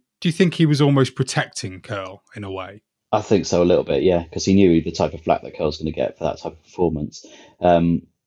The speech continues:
Speaker 2: I'm with Jeffy here. I think he's absolutely right to say what he said. Um, he demands a lot more. He's a winner. We need eleven winners on the pitch. Um, like, his mentality is, like, he's gonna get that pissed off if we win, if we don't win.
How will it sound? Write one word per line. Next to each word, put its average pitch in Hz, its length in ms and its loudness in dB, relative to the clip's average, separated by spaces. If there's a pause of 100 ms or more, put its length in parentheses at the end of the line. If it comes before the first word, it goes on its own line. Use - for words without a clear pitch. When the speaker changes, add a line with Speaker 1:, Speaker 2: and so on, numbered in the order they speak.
(560)
Speaker 2:
I'm 101 160 2
with 101 160 4
Jeffy 90 300 2
here. 85 180 2
I 85 60 2
think 82 320 -4 (180)
he's - 720 -2 (240)
absolutely - 560 -2
right 87 260 -2
to - 100 -10
say 92 220 0
what 80 160 -2
he - 60 -10
said. 80 300 -4 (180)
Um, 82 480 -4 (320)
he 104 220 0
demands 95 440 2
a 92 40 2
lot 85 180 0
more. 92 200 2
He's 90 160 -2
a 87 60 4
winner. 92 400 2 (540)
We 98 120 2
need 92 260 4
eleven 90 360 2
winners 82 280 0
on 80 80 -2
the 80 60 -4
pitch. - 460 -4 (840)
Um, 87 400 -6 (520)
like, 87 140 -10
his 90 180 -4
mentality 85 540 0
is, 85 200 -4 (100)
like, - 220 -6 (460)
he's 95 140 2
gonna 87 160 2
get 80 180 2
that 85 160 -2
pissed 82 200 -6
off 78 140 -2
if 90 120 -2
we 87 100 2
win, 82 260 2
if - 180 -6
we 95 60 0
don't 87 220 2
win. 85 300 4